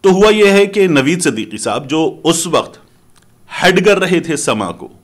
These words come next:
उन्होंने Twitter पे आके बता दिया है कि मैं उन दिनों में, जिन दिनों की गरीदा बात कर रही हैं, समा को हेड कर रहा था, ऐसा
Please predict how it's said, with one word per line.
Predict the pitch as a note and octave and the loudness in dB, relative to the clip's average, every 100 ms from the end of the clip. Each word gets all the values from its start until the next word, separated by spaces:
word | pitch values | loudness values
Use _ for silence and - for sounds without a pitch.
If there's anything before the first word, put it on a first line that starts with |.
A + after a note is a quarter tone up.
| _ _ _ _ _ _ | _ _ _ _ _ _
उन्होंने | D3 E3+ E3+ E3 E3+ | 0 2 2 2 0
Twitter | E3+ C#3 D3 C3+ | 2 2 2 -2
पे | C#3+ | 0
आके | A#2 C3+ | 0 -2
बता | G#2+ G#2 A2 G2 | -2 -2 -2 -6
दिया | F2 G2 F2+ | -6 -10 -10
है | E2+ E2 - _ _ _ _ _ - | -10 -16 -18 _ _ _ _ _ -4
कि | C#3 | -2
मैं | A#2 C3 E3+ G3 | 0 0 2 0
उन | - D#3 D#3+ | -2 -2 0
दिनों | C#3+ B2+ B2 | 0 0 0
में, | C3 C#3 | 0 -2
जिन | B2 C3 | 0 0
दिनों | C#3 C#3 C3 | 0 -2 -2
की | C3+ | -4
गरीदा | A2 G#2+ G2+ G#2+ | -4 -4 -2 -2
बात | G2+ G2 A2 | -2 -4 -8
कर | |
रही | F2+ F#2 G#2+ | -10 -10 -10
हैं, | G#2 A#2 | -8 -8
समा | A#2 G2+ G2+ | -8 -6 -6
को | G2+ G#2 | -4 -6
हेड | G2+ G2 | -6 -6
कर | G2+ G2 | -4 -4
रहा | F#2+ G2 | -4 -8
था, | F#2+ A#2 G#2+ - | -6 -6 -6 -2
ऐसा | C3+ D3 - D#3+ - | -2 0 4 2 2